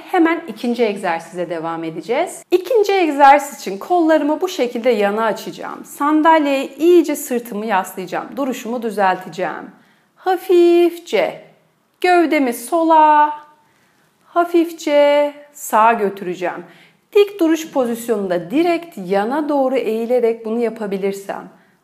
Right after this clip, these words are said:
oradaki kasları çok rahat hissedeceğim. Çok basit görünen ama etkili bir egzersiz. Yine kolumuz ve sırtımız çalışacak. Kollarımı indirmeden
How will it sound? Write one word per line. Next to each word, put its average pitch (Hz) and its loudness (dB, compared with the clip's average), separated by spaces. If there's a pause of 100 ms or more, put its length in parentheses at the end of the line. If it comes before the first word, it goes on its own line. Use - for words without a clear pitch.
(260)
oradaki 233 -2
kasları 247 -2
çok 302 -8
rahat 233 -2
hissedeceğim. 180 -6 (400)
Çok 370 -6
basit 269 -4
görünen 302 -2 (260)
ama 240 -2
etkili 214 -6
bir 214 2
egzersiz. 185 -6
Yine 262 -6
kolumuz 214 -6
ve 196 -4
sırtımız 185 -10
çalışacak. 175 -8 (640)
Kollarımı 339 4
indirmeden 262 0